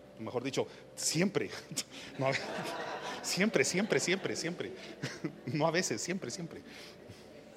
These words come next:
<laughs> Era para ver si estaba poniendo atención. <laughs> Usted tiene que decirle que no al pecado. Entonces entienda que el bautismo representa un antes y un después.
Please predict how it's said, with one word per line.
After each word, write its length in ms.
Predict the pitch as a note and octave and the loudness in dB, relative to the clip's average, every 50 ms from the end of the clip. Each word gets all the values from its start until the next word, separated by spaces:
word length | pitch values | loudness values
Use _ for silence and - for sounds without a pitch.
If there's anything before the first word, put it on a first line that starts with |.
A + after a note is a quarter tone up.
| - - - - - - - - - - - - | -18 -18 -18 -18 -14 -6 -6 -6 -6 -6 -4 -2
<laughs> 300 | D3 - - D#3+ C3 A2+ - - - - - - - - - - - - - | 0 6 6 6 6 4 -2 -8 -12 -14 -14 -16 -18 -18 -18 -18 -10 0 4
Era 140 | A#2+ D3+ D#3+ | 6 8 12
para 100 | F3 D#3+ | 12 12
ver 60 | D#3+ | 10
si 60 | D#3+ | 10
estaba 200 | D3 - E3 D#3+ | 12 12 12 12
poniendo 160 | - C#3+ D3 | 12 10 10
atención. 340 | D3 D3+ C#3+ B2+ C#3+ B2+ - - - - - - C3+ - - - G3+ - - - | 10 10 8 8 8 6 6 2 -8 -10 -6 -4 -4 -4 0 2 2 2 2 0
<laughs> 800 | - - - - - - - - - - - - - - - G#2 | -10 -10 -8 -8 -8 -6 -6 -6 -6 -6 -6 -8 -10 -8 -6 -6
Usted 200 | G#2 - - D3+ | -2 2 4 10
tiene 160 | - G#3 A3 | 10 10 12
que 60 | F#3 F#3+ | 12 8
decirle 260 | - F#3+ F#3+ G3+ F#3+ | 8 10 8 8 10
que 120 | - E3+ | 8 6
no 400 | D3+ D3+ E3 F#3 G#3+ A#3+ A#3+ - - | 6 8 10 12 12 12 12 10 8
al 180 | D3+ D#3+ E3 - | 8 8 8 8
pecado. 520 | F#3+ F3 - - F#3+ G#3 A3+ G3 C#3 - - - - - - - - - - - - - - | 4 4 8 8 8 8 8 4 4 0 0 -6 -14 -16 -16 -16 -18 -16 -16 -14 -14 -4 4
Entonces 480 | E3+ F3+ - - A#3 A#3 D4+ - - - | 4 4 8 8 8 8 8 6 6 4
entienda 760 | - G#3 G#3 G3 - - G#3 B3+ C4+ A#3+ F#3+ C#3 A#2 A#2 B2+ - - - - - - - - - - - - - | 4 6 6 6 4 4 4 6 8 8 8 8 6 6 6 4 -2 -12 -14 -16 -16 -18 -18 -18 -18 -16 -4 6
que 120 | - G3 | 8 10
el 100 | G3 F#3 | 10 10
bautismo 600 | D#3 F3+ F#3 E3+ - - G#3 A#3+ A3+ G#3+ A3 A#3 | 10 8 8 8 6 4 2 2 2 6 6 6
representa 640 | G#3 G3 F3 - F3+ E3 - - G#3+ G#3 G3 - G3 | 8 8 6 6 4 4 6 6 4 4 6 6 6
un 160 | G3 F#3 - - | 6 6 8 10
antes 840 | G3 A3+ C4 D#4 C#4 - D4+ D#4+ F4 E4 - - - - - - - - - - - | 10 12 12 10 10 10 10 10 10 8 6 4 4 2 -2 -6 -10 -18 -16 -10 -2
y 100 | E3 F3+ | 4 6
un 140 | F#3+ G#3 G3 | 6 6 6
después. 760 | F#3+ F3 - - - - - F3+ F3+ - - - - - - | 4 2 2 0 -4 -2 2 2 2 4 4 0 0 0 -4